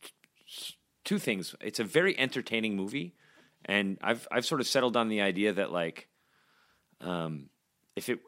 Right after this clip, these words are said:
if it was a standalone, I'd like it more. P-, part of what I don't like about it is how it sits in its place relative to the movies that came before it. That, that's a lot of, a lot of my issue.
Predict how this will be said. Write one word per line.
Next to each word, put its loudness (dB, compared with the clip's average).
if -6
it -4
was 2
a -2
standalone, 2
I'd 4
like 0
it -8
more. -2
P-, -2
part 4
of 4
what 6
I 8
don't 4
like 2
about 4
it 2
is 0
how 0
it -4
sits -4
in 2
its -2
place 0
relative 2
to -2
the -2
movies -2
that -4
came -6
before 0
it. -4
That, -10
that's -4
a -8
lot 2
of, -6
a -4
lot 2
of -6
my 0
issue. -2